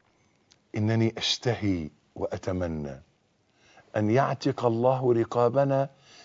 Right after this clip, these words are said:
في أول ليلة من رمضان. أول ليلة.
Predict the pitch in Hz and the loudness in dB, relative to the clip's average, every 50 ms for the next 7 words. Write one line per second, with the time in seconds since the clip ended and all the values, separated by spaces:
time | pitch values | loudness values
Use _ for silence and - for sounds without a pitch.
0 | - _ - - 123 123 127 135 - - _ - 180 180 180 165 147 135 127 135 | -20 _ -6 -2 0 2 2 2 0 -2 _ 8 10 10 10 10 8 6 8 10
1 | 147 135 131 131 127 127 131 135 127 123 117 113 110 - 107 98 92 87 85 87 | 10 10 10 10 6 6 6 6 6 4 4 4 2 2 0 0 2 2 2 2
2 | 80 78 73 67 62 - _ _ _ _ _ _ _ _ _ _ _ _ _ _ | 2 2 0 0 -2 -6 _ _ _ _ _ _ _ _ _ _ _ _ _ _
3 | _ _ _ _ _ _ _ _ _ _ _ _ _ _ _ _ _ _ _ _ | _ _ _ _ _ _ _ _ _ _ _ _ _ _ _ _ _ _ _ _
4 | - 175 208 196 170 180 160 151 143 127 98 73 67 - | 10 12 12 12 12 10 12 12 12 10 8 6 -2 -8